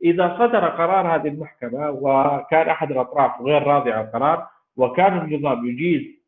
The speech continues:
الاستئناف، نتجه إلى الدرجة الثانية من التقاضي، وهو يسمى Court of Appeal اللي هو محكمة الاستئناف.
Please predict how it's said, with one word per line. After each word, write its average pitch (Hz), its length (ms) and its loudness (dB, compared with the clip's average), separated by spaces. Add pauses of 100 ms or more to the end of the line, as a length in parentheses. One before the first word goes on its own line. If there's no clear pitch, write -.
(140)
الاستئناف، 151 720 -4
نتجه 147 580 -4
إلى 165 460 -2 (340)
الدرجة 160 460 0
الثانية 160 380 0
من 147 100 -6
التقاضي، 143 520 -4
وهو 147 300 -2
يسمى 165 540 -4 (540)
Court 185 240 2
of 156 120 -4
Appeal 131 440 -4
اللي 107 160 -12
هو 135 140 -8
محكمة 160 460 -2
الاستئناف. 135 720 -8